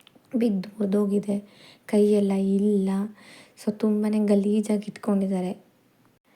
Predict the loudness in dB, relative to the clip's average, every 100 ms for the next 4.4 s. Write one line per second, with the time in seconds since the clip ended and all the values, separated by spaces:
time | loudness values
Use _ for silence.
0 | _ _ -10 -4 -2 0 0 -2 -4 -6
1 | -4 -4 -4 -2 -2 -2 -2 -2 -2 -4
2 | -8 _ -20 -20 -20 _ -6 -4 -4 -6
3 | -4 -2 -2 -2 -2 -2 -2 -2 -2 -2
4 | -2 -2 -2 -2